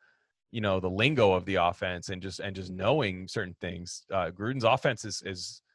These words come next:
really complex. And, um, I wanna say it was Hunter Renfrow that was, uh, saying this in his press conference, is that Gruden's offense, it's not about knowing what your job is. It's knowing what everyone's job is, because you could flip a play,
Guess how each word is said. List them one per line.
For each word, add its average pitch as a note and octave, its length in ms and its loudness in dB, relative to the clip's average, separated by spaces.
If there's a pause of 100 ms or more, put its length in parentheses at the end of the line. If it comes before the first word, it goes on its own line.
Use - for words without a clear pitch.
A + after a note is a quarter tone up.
(400)
really G#2 260 2
complex. C3+ 640 4
And, F#2+ 380 -2
um, F#2 420 0
I - 40 -4
wanna F#3+ 200 2
say - 160 2
it D3+ 80 2
was A#2 260 0 (260)
Hunter C3+ 280 6
Renfrow G2 840 6
that G2 120 2
was, G2 360 -4
uh, F#2 320 2 (340)
saying A#2 240 2
this G2+ 140 -6
in G#2+ 60 -6
his G2+ 100 -8
press C3 260 4
conference, G2 480 -4
is F#2+ 140 -8
that F#2 240 4 (320)
Gruden's G3+ 240 4
offense, C#3+ 400 8
it's A#2 200 -4
not C#3 280 8
about A#2+ 240 6
knowing A#2 240 0
what F#2+ 160 -2
your A2 200 2
job F#2+ 320 4
is. F2 220 -2
It's - 180 -10
knowing G#2 280 -2
what F2+ 160 -6 (160)
everyone's A2 560 4
job F2 260 0
is, F2+ 160 -8
because G2 320 -6
you A2+ 80 -6
could G#2 160 -6
flip - 280 -4
a G#2 40 -8
play, A2+ 460 4